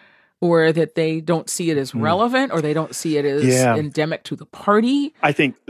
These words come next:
Speaker 2: some of them, uh, see themselves as exceptional, and so that applies to maybe the group at large, but they are proof that if you work hard and,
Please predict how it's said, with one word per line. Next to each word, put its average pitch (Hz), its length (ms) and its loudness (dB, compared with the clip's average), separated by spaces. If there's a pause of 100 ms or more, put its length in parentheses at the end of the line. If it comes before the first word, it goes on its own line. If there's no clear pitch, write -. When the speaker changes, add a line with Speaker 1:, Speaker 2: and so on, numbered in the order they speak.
(140)
Speaker 2:
some 160 360 2
of 143 180 -2
them, 147 340 2 (400)
uh, 120 240 4
see 143 260 -2
themselves 135 560 0
as 123 200 -4
exceptional, 160 680 -4 (160)
and 123 100 -4
so 123 240 0
that 120 220 4
applies 123 560 0
to 113 440 -4 (380)
maybe 131 380 2
the 117 120 -2
group 127 300 -4
at 139 160 2
large, 123 500 2
but 110 260 -2
they 131 160 0
are 131 100 0
proof 170 560 -6 (320)
that 120 160 4
if - 160 -4
you 123 100 -2
work 123 300 0
hard 127 580 2
and, 110 460 -4